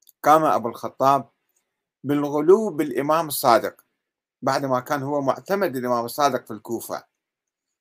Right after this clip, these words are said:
وقام باستلهام بعض أفكار الحركات الشيعية المغالية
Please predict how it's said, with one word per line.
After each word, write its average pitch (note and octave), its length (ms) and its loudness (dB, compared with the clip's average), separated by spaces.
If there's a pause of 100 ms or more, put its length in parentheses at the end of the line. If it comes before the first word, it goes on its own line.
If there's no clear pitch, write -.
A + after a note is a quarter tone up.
(680)
وقام F3+ 520 4
باستلهام E3+ 840 0
بعض D#3 300 2
أفكار D#3 580 0
الحركات C3+ 920 -6
الشيعية B2 800 -2
المغالية C#3 920 -2